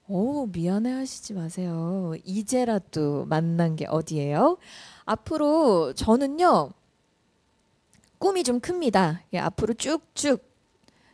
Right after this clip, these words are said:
계속해서 음악을 들려드릴 텐데 나중에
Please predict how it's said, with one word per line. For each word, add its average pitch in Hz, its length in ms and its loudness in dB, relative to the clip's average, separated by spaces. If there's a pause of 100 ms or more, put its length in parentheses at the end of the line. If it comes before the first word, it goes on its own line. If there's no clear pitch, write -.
계속해서 233 880 2 (120)
음악을 196 800 4
들려드릴 180 520 0
텐데 185 520 0 (1000)
나중에 285 840 0